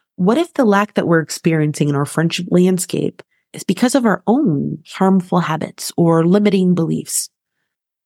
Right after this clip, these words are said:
I am hosting our third annual Be a Better Friend Challenge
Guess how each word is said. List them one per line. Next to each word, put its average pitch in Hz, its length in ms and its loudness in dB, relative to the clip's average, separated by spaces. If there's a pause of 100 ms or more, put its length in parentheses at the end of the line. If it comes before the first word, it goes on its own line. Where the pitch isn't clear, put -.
I 208 160 0
am 262 160 0
hosting 165 540 -4 (300)
our 165 140 -2
third 247 460 0
annual 170 580 0 (160)
Be 185 200 4
a 240 40 2
Better 180 300 0
Friend 160 260 -6
Challenge - 580 -16